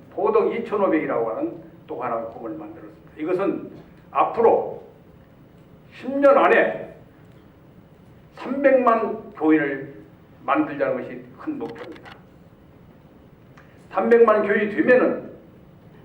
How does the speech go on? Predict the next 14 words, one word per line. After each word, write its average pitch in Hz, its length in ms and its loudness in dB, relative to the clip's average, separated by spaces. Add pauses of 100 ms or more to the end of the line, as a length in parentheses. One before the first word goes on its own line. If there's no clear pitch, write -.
(120)
교회는 233 280 6
한 202 220 2
분당 226 300 2
만 185 260 6
원씩만 254 380 4
내면 - 340 -2 (680)
한 247 200 -12
달에 196 300 0
삼십억이에요. - 600 -6 (440)
삼백억이에요. - 720 -2 (2750)
삼백. - 360 -8 (1000)
일 277 180 -4
년이면 277 300 0
삼천억입니다. - 760 -2